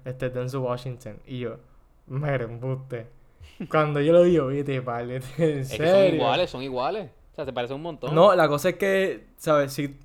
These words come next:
Speaker 1: si, si no sabes que es el papá de él, pues fine. Pero cuando lo sabes y ves una foto de ellos dos, son idénticos.
Speaker 2: Son idénticos, esa,
Speaker 1: Full,
Speaker 2: esa es la
Speaker 1: son ide-,
Speaker 2: cosa.
Speaker 1: ide-, idénticos, mano. Y yo dije, "Diablo, pero es que no puede ser, como yo no sabía esto".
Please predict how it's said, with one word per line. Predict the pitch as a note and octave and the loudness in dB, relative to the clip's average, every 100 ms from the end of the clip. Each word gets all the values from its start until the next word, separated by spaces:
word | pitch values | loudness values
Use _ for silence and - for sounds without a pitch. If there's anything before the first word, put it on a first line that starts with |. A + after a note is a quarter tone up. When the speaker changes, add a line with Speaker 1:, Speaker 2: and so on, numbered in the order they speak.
| D#3 C#3+ | -10 -6
Speaker 1:
si, | D#3+ D3+ D3 | -4 -6 -8
si | D3+ | -6
no | D#3 D#3 | -6 -2
sabes | G3 G3+ | -2 -2
que | G3+ | -4
es | |
el | G3+ | -4
papá | G#3 G3+ G#3 | -4 0 -2
de | |
él, | G#3 | -2
pues | C3+ | -8
fine. | C3 B2+ A2+ - | -4 -4 -4 -2
Pero | C#3 | 0
cuando | C3 C3 C3 | 0 0 0
lo | B2 | 0
sabes | A#2+ F3 D3+ A#2 - | 0 0 2 0 -6
y | C#3+ | -6
ves | C3 | -4
una | C3+ D#3+ | -2 -2
foto | E3+ E3+ | -2 0
de | E3+ | 2
ellos | E3+ | 2
dos, | E3 B2+ | 0 -2
son | B2 | -6
idénticos. | A#2+ C3+ C#3 G#2+ - | -6 -6 -10 -12 -18
Speaker 2:
Son | G2+ | -14
idénticos, | A2+ A2 A2+ D3+ G3 C3 | -12 -10 -12 -16 -12 -10
esa, | G#2+ | 2
Speaker 1:
Full, | E3+ E3 | 4 4
Speaker 2:
esa | |
es | - | 2
la | D3+ | 0
Speaker 1:
son | D#3 F3+ | 0 0
ide-, | E3+ D#3 | 0 0
Speaker 2:
cosa. | D3+ | 0
Speaker 1:
ide-, | C#3 C#3 C#3 | -2 -2 -2
idénticos, | C3+ B2+ C#3 F#3 - D#3+ C#3+ | -2 -4 -4 -6 -4 -4 -4
mano. | B2 D3+ D#3 | -4 -4 6
Y | |
yo | - | 8
dije, | C#3+ C3+ | 8 4
"Diablo, | A#2+ D#3+ | -2 -4
pero | D#3+ | -6
es | B2 | -6
que | B2+ | -8
no | A#2+ | -8
puede | C#3 C#3 | -8 -8
ser, | C3+ C3 | -10 -8
como | D#3 B2+ | -8 -6
yo | B2+ | -6
no | C3+ | -4
sabía | C#3 C#3 A#2+ | -4 -4 -6
esto". | A#2+ - A#2 | -8 -10 -12